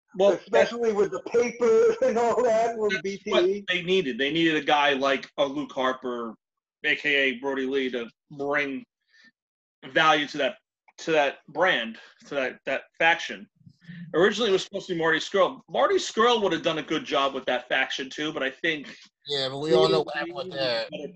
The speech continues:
Speaker 1: pick for that faction.
Speaker 2: I, I, you know what? Now, I don't think, I mean, he was great for Villain Enterprises, but you needed,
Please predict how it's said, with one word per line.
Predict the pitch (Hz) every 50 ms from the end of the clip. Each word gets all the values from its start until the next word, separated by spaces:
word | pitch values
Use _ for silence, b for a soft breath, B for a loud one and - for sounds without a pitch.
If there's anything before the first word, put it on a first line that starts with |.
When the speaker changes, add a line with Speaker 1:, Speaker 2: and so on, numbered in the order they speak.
| -
Speaker 1:
pick | - 147 - - - - -
for | 143 139 135
that | 131 131 120 117 -
faction. | - 117 113 113 - - - - _ _ _ _ _ _ _ _ _ _ _ _ _ _ _ -
Speaker 2:
I, | 190 220 233 247 254 240
I, | 240 247 262 277 277
you | 254 262 269
know | 269 277
what? | 269 269 269 269 269 269 269 254 - 226 233
Now, | 233 240 240 240 247
I | 247 240 247 269
don't | 277 277 277 277 269 - - - - _ _
think, | - 254 240 247 226 - 254
I | 240
mean, | 233 247 254 254 247 240
he | 240 254
was | 269 269 226 190
great | - 269 262 277 269 -
for | - 247 220 170
Villain | 170 226 233 240 233 226 226 220 208 208 208 208 202 190 _ _ _ _ _ _ - 214
Enterprises, | 220 220 220 233 226 - 214 202 180 175 175 170 160 175 170 147 131 -
but | 185 180 175 170 - - _ _ _ _ _ -
you | - 208 220
needed, | 226 254 285 294 302 277 254 233 214 202 208